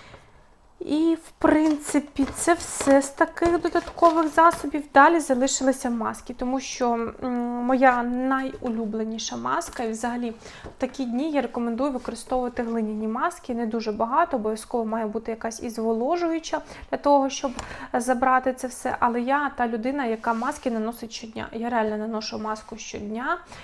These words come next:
я не лінуюся це робити, поки я їм. В мене є на це можливість. У мене немає дітей, в мене немає чогось такого, що я маю, там, не знаю, я встаю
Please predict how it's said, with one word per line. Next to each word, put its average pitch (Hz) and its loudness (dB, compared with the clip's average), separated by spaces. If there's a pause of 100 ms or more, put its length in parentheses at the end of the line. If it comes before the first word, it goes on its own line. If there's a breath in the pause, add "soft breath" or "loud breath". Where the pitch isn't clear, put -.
(120 loud breath)
я 269 2
не 233 0
лінуюся 285 -2
це 311 -2
робити, 285 -2
поки 262 -2
я 247 -2
їм. 262 -4
В 294 -2
мене 285 0
є 247 -2
на 240 -4
це 233 -4
можливість. 214 -6
У 226 -8
мене 226 -6
немає 226 -6
дітей, 302 -4 (260 loud breath)
в - -6
мене 240 2
немає 226 0
чогось 226 -6
такого, 226 -6
що 220 -8
я 220 -2
маю, 214 -4
там, - -8
не 220 -4
знаю, 254 -4
я 233 0
встаю 233 -4